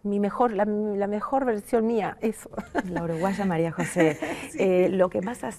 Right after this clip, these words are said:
Speaker 2: pe-, has hecho en performance es Aída, ¿verdad
Speaker 1: Sí,
Speaker 2: o no?
Speaker 1: sí, ella ya ha hecho más de cien funciones, sí.
Speaker 2: Qué increíble. ¿Y todas, en todas partes de Europa? ¿En
Speaker 1: Sí, en, sí, en muchos lados. También en Arge-, en Argentina fue donde la debuté.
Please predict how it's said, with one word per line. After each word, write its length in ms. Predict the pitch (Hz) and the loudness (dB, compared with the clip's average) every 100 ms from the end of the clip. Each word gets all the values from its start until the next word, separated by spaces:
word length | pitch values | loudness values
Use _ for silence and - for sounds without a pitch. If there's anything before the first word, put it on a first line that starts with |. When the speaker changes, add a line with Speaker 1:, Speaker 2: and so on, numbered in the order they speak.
| - | -6
Speaker 2:
pe-, 180 | - - | -4 -4
has 200 | 170 165 | -6 -6
hecho 160 | 208 202 | -6 -4
en 60 | |
performance 520 | 196 175 214 214 240 220 | -4 -4 -4 -4 -4 -4
es 140 | - | -4
Aída, 460 | 180 190 156 143 139 - - - | 0 2 2 -2 -8 -20 -20 -6
¿verdad 380 | 165 160 202 285 | -2 2 2 2
Speaker 1:
Sí, 40 | - | -2
Speaker 2:
o 100 | 180 | 0
no? 120 | 156 | 0
Speaker 1:
sí, 200 | 208 190 | -2 -4
ella 400 | 196 196 190 185 185 | -10 -8 -6 -6 -8
ya 140 | - | -10
ha 20 | |
hecho 160 | 202 214 | -8 -8
más 160 | 208 196 | -8 -8
de 80 | |
cien 240 | 190 - 190 | -10 -8 -8
funciones, 480 | 190 190 185 170 170 | -10 -10 -10 -10 -12
sí. 160 | 180 - | -16 -16
Speaker 2:
Qué 100 | - | -10
increíble. 600 | 214 226 185 202 196 160 | -8 -6 -6 -4 -2 -2
¿Y 100 | 165 | -2
todas, 380 | 165 190 226 214 254 | -4 -8 -10 -10 -8
en 80 | |
todas 140 | 190 185 | -6 -4
partes 260 | 185 196 | -6 -6
de 60 | 190 | -4
Europa? 440 | 196 214 214 240 262 | -4 -4 -4 -8 -6
¿En 140 | - 180 | -6 -2
Speaker 1:
Sí, 280 | 254 226 - - | -2 -4 -8 -12
en, 720 | 196 190 180 185 190 185 185 | -10 -8 -12 -12 -12 -10 -12
sí, 240 | - 196 175 - | -8 -8 -10 -12
en 180 | 196 190 | -10 -8
muchos 300 | 196 190 190 | -8 -8 -10
lados. 260 | 180 180 - - | -10 -12 -16 -12
También 320 | 190 220 233 | -4 0 2
en 100 | 208 | 0
Arge-, 320 | 196 202 180 | -2 -4 -4
en 100 | 196 | -4
Argentina 440 | 185 185 190 269 214 | -6 -6 -4 -2 -2
fue 140 | - | -2
donde 180 | 208 196 | -4 -2
la 120 | 180 | -4
debuté. 440 | 185 175 180 233 | -4 -8 -4 -4